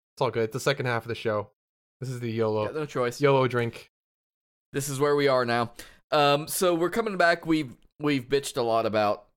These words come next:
Speaker 2: our experience with car dealer websites and sat here and even found a few things while we were clicking through that we didn't plan on seeing. Um, and all that, uh, complaining is worth nothing if we don't offer some advice.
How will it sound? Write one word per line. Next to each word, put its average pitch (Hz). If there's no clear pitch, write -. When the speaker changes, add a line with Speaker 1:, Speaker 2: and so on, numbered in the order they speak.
Speaker 2:
our 107
experience 107
with -
car 107
dealer 101
websites 101
and 95
sat 101
here 107
and 98
even 98
found 95
a 90
few 101
things 92
while 90
we 92
were 90
clicking 98
through 104
that -
we 85
didn't 139
plan 110
on 104
seeing. 117
Um, 135
and 147
all 190
that, 139
uh, 135
complaining 151
is 123
worth 127
nothing 139
if 113
we 117
don't 110
offer 104
some 117
advice. 107